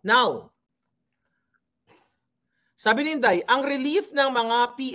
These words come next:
N P personnel ay dumating pagkatapos ko mag-resign sa DepEd." Pagkatapos ko inihambing ang sona sa isang catastrophic event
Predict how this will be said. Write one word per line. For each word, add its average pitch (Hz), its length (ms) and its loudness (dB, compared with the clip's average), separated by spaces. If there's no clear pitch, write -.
N 226 80 -8
P 226 160 -12
personnel 208 560 -4
ay 208 160 -2
dumating 202 480 -6
pagkatapos 196 720 -4
ko 202 160 -4
mag-resign 180 880 -6
sa - 240 -6
DepEd." 165 720 -8
Pagkatapos 269 720 0
ko 277 240 -2
inihambing 233 720 -6
ang 202 80 -12
sona 220 480 -4
sa - 160 -10
isang 202 480 -6
catastrophic 202 1120 -8
event 196 400 -8